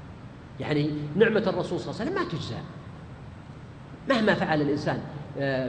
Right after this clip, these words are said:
في جنب النبي صلى الله عليه وسلم، حتى لو أريق دمه بين يديه ما جاز وكافأ النعمة. ولذلك، آه، آه، أبو، أبو عبيدة، آه، أبو عبيد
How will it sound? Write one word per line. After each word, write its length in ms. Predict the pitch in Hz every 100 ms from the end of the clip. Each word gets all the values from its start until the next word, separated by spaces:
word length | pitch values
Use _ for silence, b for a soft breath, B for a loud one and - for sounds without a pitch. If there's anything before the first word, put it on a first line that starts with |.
| 147
في 100 | 151
جنب 260 | 185 180
النبي 300 | 160 151 160
صلى 100 | 151
الله 140 | 147 139
عليه 100 | -
وسلم، 120 | 143 254
حتى 300 | 247 196 180
لو 180 | 180 180
أريق 340 | 185 226 - 170
دمه 480 | 220 196 156 208 - - - -
بين 220 | 226 208
يديه 360 | 175 151 214 233
ما 180 | 285 285
جاز 320 | 240 208 190 220 240 - -
وكافأ 500 | 175 175 202 175 214 - - - - - 196
النعمة. 400 | 214 262 175 151
ولذلك، 600 | 156 190 196 170 170 160 - B B B - - 160
آه، 20 |
آه، 480 | 151 156 151 143 160
أبو، 340 | 147 139 143
أبو 160 | 143 135
عبيدة، 360 | 160 160 147
آه، 560 | 131 - 135 123 127 -
أبو 140 | 135
عبيد 280 | 131 165